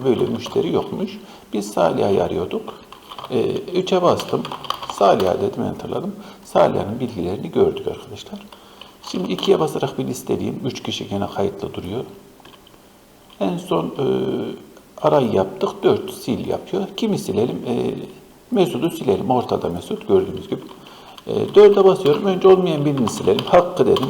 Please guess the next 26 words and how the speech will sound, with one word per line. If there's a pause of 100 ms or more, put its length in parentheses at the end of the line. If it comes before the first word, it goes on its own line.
enter'ladım. (340)
Hakkı
isimli
müşteri
listede
yok
dedi.
Doğal
olarak
herhangi
bir
silme
işlemi
yapmadı. (540)
İkiye
basarak
bir
listeleyelim. (120)
Gördüğünüz
gibi
üç, (500)
e,
üç
tane
müşterimiz
kayıtlı.